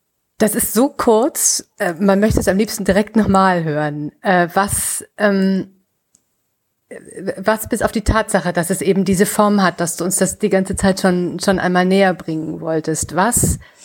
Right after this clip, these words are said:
daran hat dich dazu bewogen, es, es heute zu, zu nehmen, es uns heute vorzustellen?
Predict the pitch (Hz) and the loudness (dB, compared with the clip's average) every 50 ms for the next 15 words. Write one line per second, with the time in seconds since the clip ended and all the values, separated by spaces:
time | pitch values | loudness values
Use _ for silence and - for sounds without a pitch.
0 | - - - 175 175 156 170 175 180 196 214 226 233 233 - - - - - - | -16 -2 0 0 2 2 2 2 2 4 2 2 2 0 -2 -6 -8 -6 -6 -6
1 | - - - 196 185 - - 196 214 208 - - - - - - - - - 202 | -6 -2 -2 -2 -2 2 2 2 2 2 0 -4 -6 -6 -6 -6 -6 -6 -6 -4
2 | 185 - 185 170 - - 190 160 170 165 165 170 175 185 180 - 196 190 190 190 | -2 -2 -2 -2 0 -4 -2 -2 -2 -4 -2 0 0 0 0 -2 -2 -2 -2 -2
3 | 175 - 185 - - - - - - - - 196 196 190 - - - - - 147 | -4 -4 -4 -2 -2 0 0 2 0 2 2 2 2 2 0 -2 -4 -4 -4 -4
4 | 143 143 - - - - - 147 147 143 143 147 - - - - - 180 - - | -4 -4 -4 -4 -8 -8 -6 -6 -6 -6 -6 -4 -4 -6 -6 -6 -6 -6 -2 -2
5 | 180 165 180 - - 151 - - 139 - - 143 143 147 147 151 | -2 -2 -2 -6 -8 -12 -10 -10 -14 -10 -10 -10 -10 -10 -12 -14